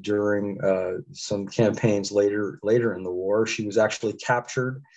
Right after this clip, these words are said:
uh, held prisoner for four months in a Confederate prison, and, uh, was exchanged for an officer later,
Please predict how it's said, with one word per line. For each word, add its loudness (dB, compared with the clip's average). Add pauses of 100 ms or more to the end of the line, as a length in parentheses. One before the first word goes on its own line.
(580)
uh, 0
held 6
prisoner 6
for 2
four 6
months 6
in 6
a 0
Confederate 0
prison, 2 (880)
and, 2
uh, 4 (140)
was 0
exchanged -2
for -2
an -4
officer -2
later, 2